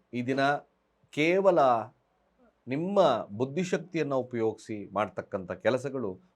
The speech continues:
ಬಹಳ ಶುಭವನ್ನ ಕೊಡುತ್ತೆ. ಧಾರ್ಮಿಕವಾಗಿರ್ತಕ್ಕಂಥ ಒಲವುಗಳು ಮೇಷರಾಶಿಯವರಿಗೆ ಜಾಸ್ತಿ ಆಗ್ತದೆ. ಮಕ್ಕಳೊಟ್ಟಿಗಿನ ಬಾಂಧವ್ಯವನ್ನ ಚೆನ್ನಾಗಿಟ್ಕೊಳ್ತಕ್ಕಂಥದ್ದು ಬಹಳ ಮುಖ್ಯ. ವಿದ್ಯಾರ್ಥಿಗಳಿಗೆ ಶುಭತ್ವ ಇರ್ತಕ್ಕಂಥ ದಿನ.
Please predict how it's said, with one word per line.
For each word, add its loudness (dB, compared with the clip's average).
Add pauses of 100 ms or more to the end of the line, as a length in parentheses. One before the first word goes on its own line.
ಬಹಳ -2
ಶುಭವನ್ನ -2
ಕೊಡುತ್ತೆ. -4 (460)
ಧಾರ್ಮಿಕವಾಗಿರ್ತಕ್ಕಂಥ 0
ಒಲವುಗಳು 0 (220)
ಮೇಷರಾಶಿಯವರಿಗೆ -4
ಜಾಸ್ತಿ -6
ಆಗ್ತದೆ. -16 (220)
ಮಕ್ಕಳೊಟ್ಟಿಗಿನ 2
ಬಾಂಧವ್ಯವನ್ನ 0
ಚೆನ್ನಾಗಿಟ್ಕೊಳ್ತಕ್ಕಂಥದ್ದು -10
ಬಹಳ 0
ಮುಖ್ಯ. 0 (420)
ವಿದ್ಯಾರ್ಥಿಗಳಿಗೆ 0
ಶುಭತ್ವ -2
ಇರ್ತಕ್ಕಂಥ -6
ದಿನ. -6